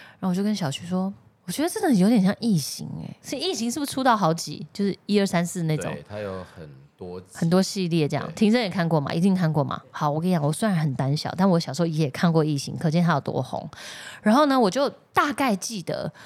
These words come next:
Speaker 1: 我就问小 V，我说：“哎，我觉得《异形》是不是，我记得它好像会，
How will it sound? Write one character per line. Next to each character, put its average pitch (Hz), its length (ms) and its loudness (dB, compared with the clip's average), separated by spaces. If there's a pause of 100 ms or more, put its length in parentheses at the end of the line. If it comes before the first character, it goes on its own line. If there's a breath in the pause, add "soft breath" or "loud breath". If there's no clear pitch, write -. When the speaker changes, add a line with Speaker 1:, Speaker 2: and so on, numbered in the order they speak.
(140 loud breath)
Speaker 1:
我 185 80 -4
就 254 140 0
问 277 160 4
小 185 160 -2
V， 165 140 0
我 202 40 0
说 175 220 -2
：“哎， 220 120 -2
我 156 100 0
觉 208 180 -4
得 254 80 2
《异 277 140 0
形》 185 200 -2
是 175 140 -4
不 233 80 -6
是， 220 180 -4 (300 loud breath)
我 175 80 0
记 285 180 -2
得 226 60 2
它 233 140 2
好 190 80 0
像 175 120 2
会， 202 240 2